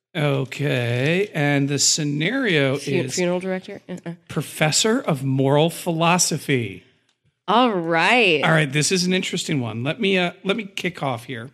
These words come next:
Speaker 1: So Scarlet Witch has the ability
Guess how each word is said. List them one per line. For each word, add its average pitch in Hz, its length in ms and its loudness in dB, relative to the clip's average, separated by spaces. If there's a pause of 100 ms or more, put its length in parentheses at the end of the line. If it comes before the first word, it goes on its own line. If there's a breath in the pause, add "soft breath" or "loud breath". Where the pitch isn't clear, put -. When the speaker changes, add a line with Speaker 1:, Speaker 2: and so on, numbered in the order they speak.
(500 soft breath)
Speaker 1:
So 156 340 4 (300)
Scarlet 226 600 2
Witch 139 520 -4 (300)
has 135 480 0
the 147 220 -2
ability 131 800 -2